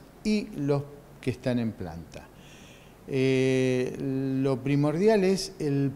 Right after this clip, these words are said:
pase a planta de esta gente, eh, con las condiciones dignas que tiene que tener. No faltan pediatras, eso quiero recalcarlo, porque todo el mundo dice, "Faltan pediatras". No, no faltan pediatras, más adelante pueden faltar. No, faltan pediatras.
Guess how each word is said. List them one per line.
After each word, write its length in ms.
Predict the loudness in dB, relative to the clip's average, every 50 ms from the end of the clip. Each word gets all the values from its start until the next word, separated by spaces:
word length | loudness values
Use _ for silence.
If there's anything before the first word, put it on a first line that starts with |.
| -4 -4
pase 420 | -2 0 0 -2 -4 -4 -4 -2 -2
a 100 | -2 -2
planta 400 | -4 -4 -2 -2 -2 -4 -4 -6
de 120 | -6 -6
esta 200 | -8 -8 -10 -10
gente, 600 | -10 -10 -10 -8 -8 -8 -8 -6 -6 -6 -6 -6 -8 -12 -18 -20 -20 -20 -20 -20 -20 -16 -10 -6
eh, 500 | -4 -2 0 0 0 0 0 0 -2 -2
con 140 | -2 -2 -2
las 100 | -2 -2
condiciones 640 | -2 -2 -2 -2 -2 -2 -2 -2 0 0 0 0 0
dignas 400 | 0 -2 -2 0 -2 -2 -4 -4
que 160 | -6 -6 -6
tiene 320 | -4 -2 -2 0 0 0 -2
que 100 | -4 -4
tener. 460 | -2 -2 -2 0 0 0 0 -2 -6 -12 -18 -20 -20 -20 -20 -12 -6
No 300 | -2 0 2 2 2 0
faltan 680 | -2 0 0 2 2 2 2 0 -2 -2 -2 -2 -2
pediatras, 640 | -2 -2 -2 0 0 2 0 0 -2 -4 -4 -4 -4
eso 260 | -4 -4 -4 -6 -6 -6
quiero 180 | -6 -4 -4 -4
recalcarlo, 680 | -2 -4 -4 -4 -2 -2 -2 -2 -2 -2 0 0 -2
porque 180 | -2 -2 -2 -2
todo 120 | -2 -4
el 60 | -4
mundo 240 | -4 -4 -4 -6 -6
dice, 180 | -6 -8 -8 -8
"Faltan 320 | -6 -6 -6 -6 -6 -6
pediatras". 340 | -4 -4 -4 -4 -4 -6 -6
No, 160 | -6 -6 -6
no 160 | -6 -6 -6
faltan 400 | -6 -4 -4 -4 -2 -2 -4 -4
pediatras, 380 | -2 -2 -4 -4 -4 -4 -4 -4
más 240 | -4 -4 -4 -4 -4
adelante 380 | -4 -4 -4 -6 -6 -8 -10
pueden 240 | -8 -6 -6 -6 -6
faltar. 320 | -6 -8 -6 -4 -6 -6 -6 -10 -18 -20 -20 -20 -12 -6
No, 160 | -4 -4 -4 -4
faltan 400 | -4 -4 -4 -2 -2 -2 -2 -2
pediatras. 420 | -2 -2 0 -2 -2 -4 -6 -12